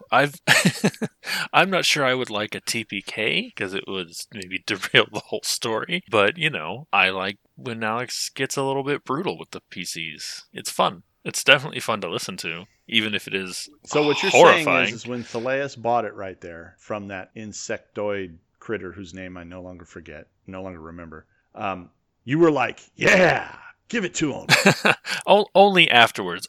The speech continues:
Speaker 1: In the moment, I was screaming, "Why? Why did you do this?" <laughs>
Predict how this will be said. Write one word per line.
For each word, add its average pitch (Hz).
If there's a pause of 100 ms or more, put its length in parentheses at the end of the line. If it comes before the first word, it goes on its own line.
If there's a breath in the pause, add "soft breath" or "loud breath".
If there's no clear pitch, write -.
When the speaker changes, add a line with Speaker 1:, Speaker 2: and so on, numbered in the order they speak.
(100)
Speaker 1:
In 151
the 139
moment, 131
I 95
was 107
screaming, 98 (180)
"Why? 117 (260 loud breath)
Why 110
did 107
you 101
do 120
this?" -
<laughs> -